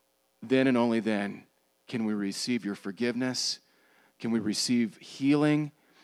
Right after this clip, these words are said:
Can, God, this picture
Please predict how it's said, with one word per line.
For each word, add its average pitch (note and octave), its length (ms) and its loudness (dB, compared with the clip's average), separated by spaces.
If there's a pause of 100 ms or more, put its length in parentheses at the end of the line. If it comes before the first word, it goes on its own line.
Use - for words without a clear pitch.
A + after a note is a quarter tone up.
(200)
Can, C#3 400 2 (360)
God, C3+ 340 2
this B2 240 -2
picture A#2 720 -6